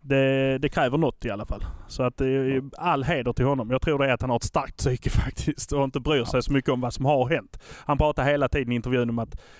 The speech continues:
Speaker 1: det är bara att titta framåt. Det som har hänt, det har hänt. Det är bara att köra vidare. Det är bara att köra där man är och göra det bästa av det. Så att, eh,
Speaker 2: Mm.
Speaker 1: jag tror det är mer en sund golfinställning. Gamla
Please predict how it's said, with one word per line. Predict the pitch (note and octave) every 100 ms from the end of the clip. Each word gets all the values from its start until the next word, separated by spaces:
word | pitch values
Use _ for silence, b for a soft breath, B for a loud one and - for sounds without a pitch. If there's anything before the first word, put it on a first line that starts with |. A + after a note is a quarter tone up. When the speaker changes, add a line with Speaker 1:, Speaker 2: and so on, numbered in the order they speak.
| B B
Speaker 1:
det | C#3+
är | C#3
bara | C#3 D3
att | -
titta | C3 B2+
framåt. | - A#2+ A2 -
Det | C3
som | D3
har | C#3
hänt, | C#3 A2 -
det | C3+
har | C3
hänt. | D#3 G#2+ - -
Det | C3+
är |
bara | C3+ C#3 C3 B2
att | C3+
köra | C#3+ B2+
vidare. | C3+ C#3+ A2+
Det | G#2
är | B2+
bara | C3+
att | B2+
köra | C#3 C3
där | B2+
man | C#3+
är | C3 G#2 _
och | C3 B2+
göra | B2+
det | B2
bästa | B2+ - A2+
av | B2
det. | D3 - B B B B
Så | - B2+
att, | - C3
eh, |
Speaker 2:
Mm. | B2+
Speaker 1:
jag | C3 -
tror | D3
det |
är | C#3+
mer | C#3
en | B2
sund | - C#3+ B2 B2+ B2
golfinställning. | D#3 D3+ - D#3+ A#2 - - A2 G#2 G#2+ A#2+ -
Gamla | B2 D3+ D3+ C#3+